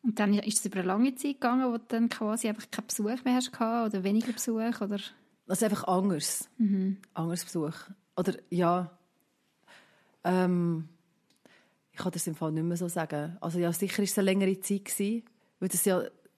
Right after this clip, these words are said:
Speaker 2: Zeit braucht, bis, ähm, bis du mit dem Kind weggegangen bist.
Speaker 1: Mhm.
Speaker 2: Oder das so, schon nur zu verstehen, was passiert überhaupt.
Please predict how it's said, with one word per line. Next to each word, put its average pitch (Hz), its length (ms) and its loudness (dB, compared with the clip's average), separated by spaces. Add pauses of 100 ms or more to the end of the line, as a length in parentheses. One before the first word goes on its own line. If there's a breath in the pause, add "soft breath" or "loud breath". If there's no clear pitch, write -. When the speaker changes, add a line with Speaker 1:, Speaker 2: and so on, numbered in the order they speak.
(280)
Speaker 2:
Zeit 226 340 2
braucht, 214 560 0 (480)
bis, - 540 0
ähm, 170 560 -2 (580 soft breath)
bis 226 160 2
du 240 80 2
mit 208 140 0
dem 170 80 2
Kind 208 240 2
weggegangen 190 560 2
bist. 156 420 -2
Speaker 1:
Mhm. 208 420 0 (2000)
Speaker 2:
Oder 190 160 2
das 180 180 0
so, - 180 2
schon 202 180 4
nur 262 160 4
zu 269 100 -4
verstehen, 220 600 4
was 175 180 0
passiert 220 480 -4
überhaupt. 233 800 0